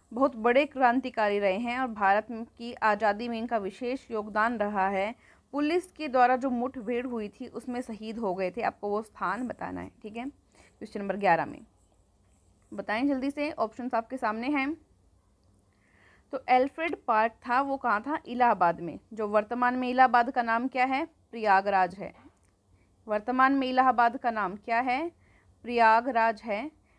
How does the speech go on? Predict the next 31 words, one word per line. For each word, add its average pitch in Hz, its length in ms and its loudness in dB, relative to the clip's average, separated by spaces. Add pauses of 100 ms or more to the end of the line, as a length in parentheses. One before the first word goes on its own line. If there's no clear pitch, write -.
(160)
ऐसा 277 300 0
मानते 277 380 2
हैं 320 340 -2
कि - 160 -16
पहले 277 360 -2
इसका 302 240 -2
नाम 269 240 2
प्रयागराज 247 760 2
ही 262 160 -12
था 226 340 -2 (420)
और 247 160 0
फिर 339 340 -2
चेंज 311 360 0
करके 269 340 -2
इलाहाबाद 240 480 6
रख 220 180 -4
दिया 220 220 -2
गया 185 220 0
था, 208 260 -8 (440)
लेकिन 277 340 -2 (120)
अब 349 340 4
जो 277 160 -2
है 262 160 4
इसका 262 220 -2
नाम 262 180 0
वापस 202 360 2
प्रयागराज 247 600 4
रख 240 200 -6
दिया 262 200 2
गया 254 220 4
है। 285 280 -2